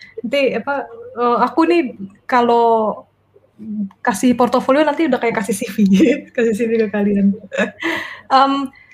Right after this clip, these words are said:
skill ya, eh, sebenarnya ya nggak, aku nggak, nggak luar biasa sih gitu. Maksudnya aku biasa aja. Jadi kerja dulu di Haruka Edu sat-, satu tahun,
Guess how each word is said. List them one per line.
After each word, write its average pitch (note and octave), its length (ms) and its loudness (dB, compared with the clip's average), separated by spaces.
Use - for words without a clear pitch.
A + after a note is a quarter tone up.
skill E4+ 400 0
ya, G#3+ 320 0
eh, G3+ 240 -10
sebenarnya G4 560 0
ya D4+ 160 -2
nggak, A#3+ 320 -2
aku F#4+ 160 -6
nggak, A#3 160 0
nggak A#3 240 -2
luar A#3 160 2
biasa G#3+ 480 -2
sih G#3+ 240 -6
gitu. G#3 240 -6
Maksudnya A3 240 -8
aku B3+ 160 -8
biasa G#3 320 -6
aja. G#3+ 480 0
Jadi A3+ 400 -4
kerja G#3+ 320 0
dulu G#3+ 240 -2
di G#3 240 -4
Haruka G#3+ 320 -6
Edu A3 320 -4
sat-, - 320 -8
satu B3 320 -8
tahun, A3+ 400 -2